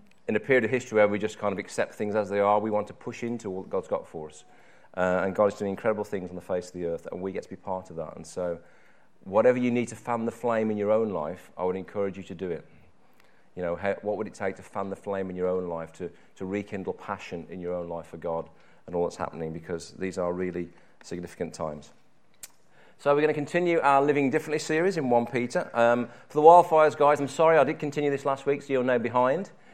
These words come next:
You will need to catch up, and you will need to listen on the podcast. Anybody who was here last week, can you help them and help me, encourage me? Um, can you remember the four elements that we talked about that we need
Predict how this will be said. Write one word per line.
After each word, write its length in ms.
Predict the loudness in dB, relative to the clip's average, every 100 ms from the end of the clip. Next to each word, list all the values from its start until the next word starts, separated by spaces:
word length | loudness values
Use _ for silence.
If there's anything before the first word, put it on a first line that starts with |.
| -6
You 120 | -2
will 200 | 4 4
need 220 | 4 0 -2
to 80 |
catch 300 | 0 0 2
up, 200 | 2 0 -6 -20 -20 -20 -20 -10 -2
and 260 | 2 2
you 80 | 2
will 140 | 2
need 100 | 2 0
to 80 |
listen 200 | -2 0
on 80 | 0
the 40 | 4
podcast. 580 | 4 2 0 -2 -4 2
Anybody 560 | 4 8 8 8 4 0
who 140 | 0 0
was 160 | 0
here 320 | 4 4 4 0 -20 -10
last 360 | 0 2 2 0
week, 220 | 0 2
can 180 | 2 4
you 160 | 4 8
help 320 | 8 8 6
them 160 | 4
and 100 | 4
help 200 | 4 2
me, 300 | 4 4 4
encourage 440 | 0 -2 0 0 0
me? 220 | 0 0 -6 -18 2
Um, 540 | 8 10 10 4 -2 -14 -20 0
can 120 | 4
you 80 | 6
remember 260 | 8 10 8
the 80 | 6
four 280 | 6 6 8
elements 320 | 6 6 0
that 60 | -6
we 40 |
talked 320 | -2 0 0 0
about 220 | 0 2
that 60 |
we 100 | 0
need 480 | -2 0 0 -2 -4